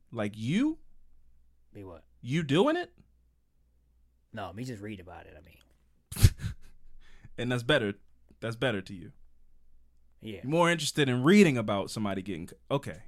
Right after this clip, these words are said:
Speaker 1: all right.
Speaker 2: Somebody getting sliced up.
Speaker 1: So you don't wanna eat the people.
Speaker 2: I
Speaker 1: You're
Speaker 2: wouldn't
Speaker 1: just more interested in, like, the
Speaker 2: How they slice 'em up.
Speaker 1: dissecting of a person.
Speaker 2: Yeah. Are they just, like,
Speaker 1: Super
Speaker 2: skinning
Speaker 1: cool.
Speaker 2: it from shoulder to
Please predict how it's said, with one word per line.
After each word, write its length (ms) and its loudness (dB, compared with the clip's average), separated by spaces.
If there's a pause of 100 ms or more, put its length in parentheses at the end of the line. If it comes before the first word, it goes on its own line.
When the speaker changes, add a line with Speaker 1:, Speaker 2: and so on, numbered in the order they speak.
Speaker 1:
all 100 2
right. 220 -2
Speaker 2:
Somebody 240 2
getting 80 -4
sliced 320 -6
up. 160 -14
Speaker 1:
So 140 -6
you 60 4
don't 120 8
wanna 140 6
eat 180 4
the 80 0
people. 320 2
Speaker 2:
I 20 4
Speaker 1:
You're 100 2
Speaker 2:
wouldn't 100 0
Speaker 1:
just 240 -2
more 200 0
interested 300 -4
in, 140 -2
like, 240 -8
the 260 -8
Speaker 2:
How 220 0
they 80 -2
slice 320 -4
'em 60 0
up. 80 0
Speaker 1:
dissecting 420 -2
of 100 -8
a 60 -12
person. 300 -12
Speaker 2:
Yeah. 40 -16 (480)
Are 100 -10
they 120 -8
just, 180 -12
like, 380 -20
Speaker 1:
Super 460 -18
Speaker 2:
skinning 500 -4
Speaker 1:
cool. 60 -4
Speaker 2:
it 60 -8
from 280 -10
shoulder 500 -4
to 140 -10